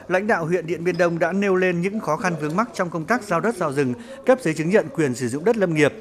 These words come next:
Huyện đề nghị tỉnh nghiên cứu điều chỉnh quy hoạch ba loại rừng,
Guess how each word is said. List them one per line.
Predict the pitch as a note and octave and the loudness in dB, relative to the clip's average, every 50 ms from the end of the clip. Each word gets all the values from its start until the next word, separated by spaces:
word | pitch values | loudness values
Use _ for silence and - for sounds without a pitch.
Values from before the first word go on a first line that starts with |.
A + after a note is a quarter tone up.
| - - - - - - - - - - | -18 -18 -18 -18 -18 -18 -20 -14 -2 4
Huyện | G3 G#3 G#3 F#3+ | 6 6 6 6
đề | F3 E3+ F3 | 6 2 2
nghị | E3 E3+ F#3+ F3 D#3 | 2 2 0 0 2
tỉnh | - F#3+ E3+ C3 A#2+ | 4 4 4 4 4
nghiên | C#3+ G3 G#3 F#3+ | 4 4 4 4
cứu | - F3+ E3+ E3 F3+ | 4 4 4 4 4
điều | G#3 G#3 G3 E3 | 6 6 4 4
chỉnh | D#3 - D#3+ C3 | 4 2 2 2
quy | A#2 - F#3+ | 0 0 0
hoạch | F#3+ E3+ D#3+ C#3+ - | 0 0 0 -2 0
ba | E3+ E3+ F3 | 0 0 2
loại | E3+ E3 C3 | 2 0 0
rừng, | B2 C#3+ C#3+ C#3 B2+ | 2 2 2 2 2